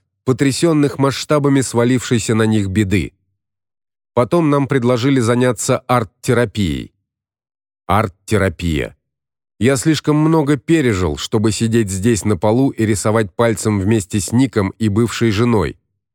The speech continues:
Внутри у меня все кипело. Зачем я приехал? Зачем я здесь?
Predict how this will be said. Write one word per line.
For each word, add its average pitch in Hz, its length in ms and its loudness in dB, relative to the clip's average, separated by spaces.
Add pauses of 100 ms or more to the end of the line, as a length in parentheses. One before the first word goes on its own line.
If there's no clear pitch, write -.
(360)
Внутри 117 520 0
у 120 80 2
меня 113 300 2
все - 380 -2
кипело. 87 600 -2 (400)
Зачем 139 520 -2
я 139 160 2
приехал? 104 580 0
Зачем 139 600 0
я 131 180 2
здесь? 104 500 -2